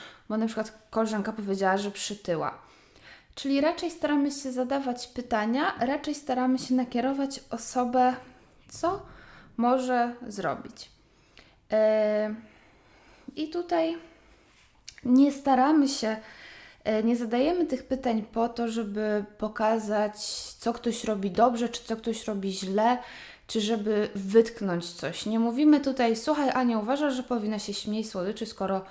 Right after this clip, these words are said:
źle się czujesz, e, ze swoim wyglądem?” No nie, to jest już atak. E, tylko możemy się zapytać: „Słuchaj, a twoim zdaniem co mogłabyś zrobić?”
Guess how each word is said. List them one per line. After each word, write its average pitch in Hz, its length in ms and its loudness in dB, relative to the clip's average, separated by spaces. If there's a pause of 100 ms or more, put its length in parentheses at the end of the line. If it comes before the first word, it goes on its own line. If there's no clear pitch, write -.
(440)
źle 190 200 -4
się 220 140 -4
czujesz, 196 720 -2
e, 175 680 0
ze 180 180 -6
swoim 185 400 -2
wyglądem?” 175 520 -2 (520)
No 247 140 2
nie, 262 160 4 (200)
to 320 140 4
jest 339 180 0
już 254 180 -2
atak. - 420 -8 (640)
E, 220 680 2 (200)
tylko 392 500 4
możemy 254 340 4
się 240 100 -6
zapytać: 226 600 0 (280)
„Słuchaj, 190 380 -8
a - 100 -2
twoim 311 280 4
zdaniem 269 380 4
co - 160 0
mogłabyś 269 560 4
zrobić?” - 540 -6